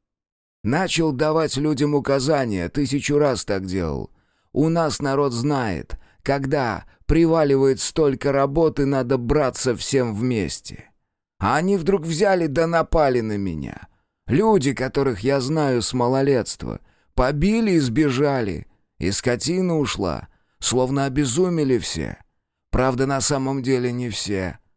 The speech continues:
Самые крепкие остались здесь. Взять вон хоть Коро. Он был у нас дурачок, с ним припадок случался. Если он не получал свой сухарь точно на рассвете,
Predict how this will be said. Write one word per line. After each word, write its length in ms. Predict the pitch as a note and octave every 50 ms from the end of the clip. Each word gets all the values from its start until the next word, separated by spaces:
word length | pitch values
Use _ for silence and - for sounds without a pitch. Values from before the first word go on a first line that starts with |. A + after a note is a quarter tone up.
| _ _ _ _ -
Самые 480 | - - C#3 B2+ B2 B2 A#2+ A#2+ A#2
крепкие 480 | - C#3+ C#3 C3+ A#2 - - - A2+ G#2+
остались 460 | G2+ - - A2+ G#2 G2+ G#2+ G2 F2
здесь. 540 | D2 E2 F2 F#2 E2 C2+ B1 - - - - - _ _ _ _ _ -
Взять 480 | - - F#2+ B2 C#3+ C#3 C3 A#2 - G#2+
вон 360 | G2+ A#2+ B2 A#2+ A2+ G#2 F#2+
хоть 320 | - G#2+ A2 A2+ G#2+ -
Коро. 540 | - - A#2 G#2+ F2+ C#2 C2 A1+ G#1+ - - - _ _ _ _ _
Он 280 | - - A3 A3+ A3+ G#3+
был 160 | B3 B3 B3
у 80 | B3 A#3+
нас 260 | A#3 A#3 A3 G#3+ G3+
дурачок, 680 | F#3 G#3+ G#3 G#3+ G3+ F#3 - - G#3 F#3+ D3+ B2 - -
с 100 | - C3+
ним 280 | D3+ D#3+ E3+ D#3+ D3
припадок 640 | - D#3 D#3+ D#3+ - D#3 A#2 G2+ G2 G2 F2 - -
случался. 920 | - G#2 G#2 G#2 F#2 - A2+ G2+ F2+ F2+ D2 C2 - - D2 C2+ A1 - - _ _ _ _ _ _ -
Если 420 | - A#2 D3+ D3+ C#3+ - - D3 C#3+
он 300 | C#3 C#3 C3 A#2+ G2+ - - _ -
не 160 | - D3+ E3+ -
получал 480 | E3+ E3+ F3 E3+ C#3 - E3 C3+ B2
свой 320 | A2+ - C3 C3 C3+ B2+ -
сухарь 540 | - - D3+ D3 - D#3 C#3 A#2+ G#2 F2+
точно 460 | - - C#3 B2+ A#2 - - - A#2 A#2
на 100 | A#2 A2+
рассвете, 760 | A#2 A2+ A2 - - A2+ G#2+ G2 E2 C#2 - - G1+ G1+